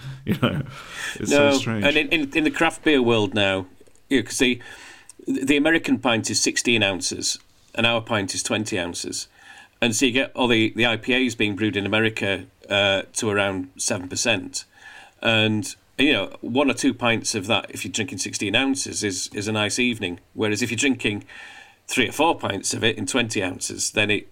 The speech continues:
Speaker 2: knocks you out. And th-, there's a lot of places have tried to introduce the kind of two-thirds measure now, which makes sense for a seven percent beer. Um, because there's no reason not to drink a seven percent beer. You just don't drink it like a three and a half percent beer. And even a two-thirds, it kind of,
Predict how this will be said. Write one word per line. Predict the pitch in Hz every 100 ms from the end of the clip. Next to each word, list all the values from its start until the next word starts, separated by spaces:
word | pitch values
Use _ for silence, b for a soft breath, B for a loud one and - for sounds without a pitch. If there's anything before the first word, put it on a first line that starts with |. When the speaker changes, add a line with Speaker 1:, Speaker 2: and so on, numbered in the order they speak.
| -
Speaker 2:
knocks | 123 113 113 113
you |
out. | 117 120
And | 107 110 B B B B B
th-, | - - -
there's | 127 131 127
a | 160
lot | -
of |
places | 151 135
have | 120
tried | - 123
to | -
introduce | 113 123 113
the | -
kind | 127
of | 113
two-thirds | 135 113 135 135 127
measure | 95 92 104
now, | - - 113 _ _ _ _ _ _
which | 117 123 - -
makes | 135 123 -
sense | - 127 110 -
for | 113
a | 98
seven | - 104
percent | 101 - 98 92
beer. | 117 101 95 - B B B B -
Um, | 110 107 104
because | 110 - 135
there's | 135
no | 196
reason | 147 110 110
not | 127 -
to | 117
drink | 123
a | -
seven | 110 98
percent | - 104
beer. | 143 143
You | 104
just | - -
don't | 113 104
drink | 117 113
it | 110
like | 110 107
a | 113 98 _
three | - 117
and | 107
a |
half | 135
percent | 135 98 90
beer. | 92 90 B B B B B B
And | 123 160
even | 196
a | 147
two-thirds, | - 156 151 165 160 123
it | -
kind | 135 123
of, | 113